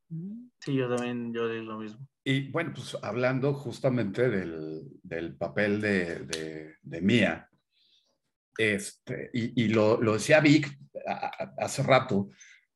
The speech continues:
Speaker 3: Tarantino es alguien que tiene en la cabeza a quien quiere de, del casting y rara vez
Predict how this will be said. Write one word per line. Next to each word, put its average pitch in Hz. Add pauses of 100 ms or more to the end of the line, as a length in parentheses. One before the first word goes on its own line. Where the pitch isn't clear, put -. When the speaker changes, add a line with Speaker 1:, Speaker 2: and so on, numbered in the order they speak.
(580)
Speaker 3:
Tarantino 139
es 190
alguien 190
que 147
tiene 160
en 175
la 135
cabeza 135
a -
quien 135
quiere 135 (440)
de, 110
del 101
casting 135
y 120
rara 208
vez 185